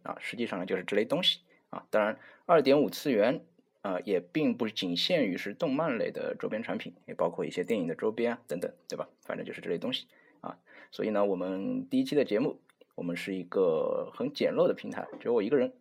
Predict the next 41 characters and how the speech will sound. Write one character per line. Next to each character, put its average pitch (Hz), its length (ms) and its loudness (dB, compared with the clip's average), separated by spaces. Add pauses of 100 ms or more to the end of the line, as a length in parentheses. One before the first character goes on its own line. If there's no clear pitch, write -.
(140)
啊， - 160 -14 (240)
当 107 120 2
然 107 80 6
我 95 100 6
希 - 140 -2
望 131 200 6
以 92 120 -4
后 113 400 6
能 95 200 -2
够 107 140 2
跟 107 180 -4
大 120 140 -2
家 117 160 2
一 127 60 -4
起 - 160 -14
来 87 80 -4
聊 90 260 -4
一 101 60 -4
聊 - 400 -6
关 87 180 -2
于 87 80 -4
这 87 140 -8
个 - 500 -4
动 110 100 -2
漫 80 160 -4
周 113 160 0
边 127 300 -4
或 - 140 -12
者 82 60 -10
是 95 120 -12
电 98 160 -4
影 76 80 -8
周 110 160 0
边 123 240 -2
的 - 120 0
这 - 120 -10
么 - 100 -8
一 - 100 -10
些 - 280 -8
话 - 180 0
题。 - 220 -12